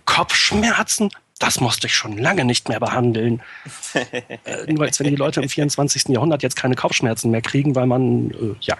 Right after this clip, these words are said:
Speaker 1: keine Ahnung, warum eigentlich? Hat der Captain keinen Stress mehr? Äh, wie habt ihr das wahrgenommen?
Speaker 2: Ich glaub, das geht alles so ein bisschen einher. Wir haben, ähm,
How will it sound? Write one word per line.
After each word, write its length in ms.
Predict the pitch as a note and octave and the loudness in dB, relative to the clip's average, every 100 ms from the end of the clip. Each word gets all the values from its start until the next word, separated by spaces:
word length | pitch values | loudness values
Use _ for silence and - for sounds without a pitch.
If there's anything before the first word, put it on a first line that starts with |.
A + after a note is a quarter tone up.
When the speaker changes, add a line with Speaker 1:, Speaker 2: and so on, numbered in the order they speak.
| _ | _
Speaker 1:
keine 260 | - A#2 G#2+ | -2 0 2
Ahnung, 440 | D#3 D#3 - A#2 - - | 2 0 0 -2 -2 -2
warum 420 | A2 A2+ F3+ G#3 | -2 0 0 0
eigentlich? 400 | A2+ A2 A#2 - | 2 2 2 0
Hat 140 | B2 | 0
der 60 | A2+ | 0
Captain 300 | - A#2+ B2+ | 0 0 0
keinen 280 | - A2+ G#2 | 0 0 2
Stress 480 | - - G2 - D3 | 0 0 0 0 0
mehr? 260 | D3 G3 - - - - - - - - - - | 2 0 0 -8 -12 -12 -20 -20 -16 -10 -10 -2
Äh, 160 | B2+ B2+ | 0 2
wie 180 | C3 D3+ | 2 0
habt 160 | - | 2
ihr 80 | C3+ | 2
das 200 | A#2+ - | 2 4
wahrgenommen? 560 | F#2+ G#2+ G#2 G2+ G#2 G#2+ - - _ _ - - - | 4 4 4 4 2 0 -6 -16 _ _ -20 -20 -14
Speaker 2:
Ich 180 | - D#3+ | -10 -2
glaub, 120 | F#3 F#3+ | 0 2
das 200 | E3 - - | 0 -2 -8
geht 180 | E3 | -4
alles 260 | - E3+ E3 | 0 2 2
so 80 | D#3 | 0
ein 80 | D#3 | -2
bisschen 240 | E3 E3 | -2 -2
einher. 520 | - B2+ A#2 B2 A2+ | 0 -2 2 2 2
Wir 200 | A2+ A2+ | 2 2
haben, 240 | C#3 F3+ F#3+ - - - _ - _ _ _ | 2 0 -6 -12 -20 -20 _ -20 _ _ _
ähm, 320 | - B2+ C3 | 0 2 2